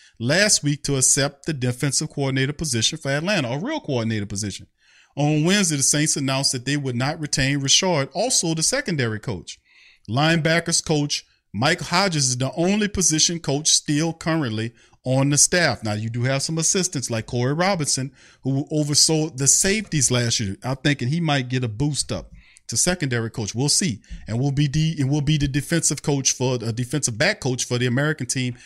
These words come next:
in the Senior Bowl as it stands. The fifty, now more about Woods. The fifty-two-year-old Joe Woods had been the def-, defensive coordinator for Cleveland since twenty twenty,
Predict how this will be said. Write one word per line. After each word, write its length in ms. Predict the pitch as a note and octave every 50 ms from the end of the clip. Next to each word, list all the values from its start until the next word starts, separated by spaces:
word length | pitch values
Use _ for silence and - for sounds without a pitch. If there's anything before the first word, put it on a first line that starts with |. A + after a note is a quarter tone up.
| - _
in 120 | - C3+ C#3+
the 80 | C#3+
Senior 500 | C3 - - - B3 B3 A#3 A3+ G3 D3
Bowl 360 | B2+ G#2 B2 B2 B2 B2 B2 A#2+
as 180 | A#2+ A#2+ A#2+
it 80 | A#2+ A#2
stands. 600 | - - - F3 D#3+ B2+ F2+ - - - - - _ - - - _ -
The 80 | G2+
fifty, 380 | G2 - - E3+ F3 F3 - D3
now 160 | D3 D3 D3
more 300 | C#3+ C#3 D3+ E3 F3+ F#3
about 360 | E3+ D3 D3+ D3 D3 D3 - _ -
Woods. 580 | C3+ C3 E3 F3 D3 B2 F#2+ D2 - - - - - - - - - - - - _ _
The 80 | G#2 -
fifty-two-year-old 1000 | - - F3+ F3+ - F#3+ E3 - G3+ G3 F#3+ F3+ F3+ E3+ E3+ E3 D#3 D#3 D#3 D3
Joe 320 | A#2+ - C#3+ D3+ E3+ E3+
Woods 340 | D3+ C3+ C3 C3 C3 B2+ -
had 220 | D#3 B2+ B2+ A#2+ A2+
been 180 | B2+ B2 B2
the 160 | A#2+ B2 A#2+
def-, 340 | A#2+ A#2 C3+ C3 - - -
defensive 500 | B2+ A#2 D3+ D#3 - E3 E3 - D#3 D3
coordinator 440 | - D3 C#3+ C3 B2+ C3+ C3+ B2+ C3
for 140 | - - -
Cleveland 420 | - - C3 B2+ B2 B2 B2+ A#2
since 260 | - - D3 C3+ -
twenty 320 | - - C#3+ C#3 C3+ D3 D3
twenty, 420 | - - B2 G#2 F#2 F#2+ A2+ B2